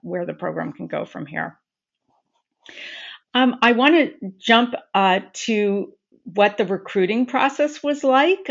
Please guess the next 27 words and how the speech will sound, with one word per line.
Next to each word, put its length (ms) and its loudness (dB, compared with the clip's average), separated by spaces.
Um, 480 0
maybe, 580 0
I 120 2
don't 120 2
know 60 0
if 100 -6
you 80 -6
wanna 220 0
comment 400 -4
on 180 -2
the 80 -2
recruiting 440 -4
process 380 -4
you 160 -2
went 240 -2
through 180 -2
or, 240 -2
or 380 0
the, 60 -4
how 200 0
the, 220 -6
uh, 140 -4
recruiting 500 -6
process 380 -6
was 140 -12
maybe 360 -6
tweaked, 480 -6